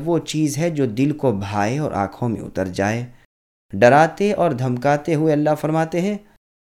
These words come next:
"أَفَأَمِنْتُمْ أَنْ يَخْسِفَ بِكُمْ جَانِبَ الْبَرِّ۔" کہ کیا تم اس بات سے بے خوف ہو گئے ہو کہ اللہ تعالیٰ تمہیں زمین کے کسی حصے میں ڈھسا ہی دے؟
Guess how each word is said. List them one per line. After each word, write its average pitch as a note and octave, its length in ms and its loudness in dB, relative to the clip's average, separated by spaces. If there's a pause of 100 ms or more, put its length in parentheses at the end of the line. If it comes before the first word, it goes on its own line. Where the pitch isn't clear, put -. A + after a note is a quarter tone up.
"أَفَأَمِنْتُمْ F3 960 2
أَنْ D3+ 100 0
يَخْسِفَ D3+ 600 -2
بِكُمْ C3+ 500 -2
جَانِبَ A2+ 460 0
الْبَرِّ۔" G2+ 400 -4 (1200)
کہ A2 80 -2
کیا C3 200 4
تم E3 200 0
اس D3+ 160 0
بات C3+ 260 2
سے C#3+ 140 -2
بے B2 160 4
خوف C#3 360 2
ہو B2+ 160 0
گئے B2+ 140 2
ہو D3 280 0
کہ D#3 80 -2
اللہ A#2+ 300 0
تعالیٰ A#2 340 0
تمہیں B2 220 0
زمین G#2 480 -2
کے B2+ 300 -6
کسی B2 260 -6 (120)
حصے A2+ 260 -6
میں B2 120 -2
ڈھسا F#2+ 340 -6
ہی G#2 160 -4
دے؟ A#2+ 160 -2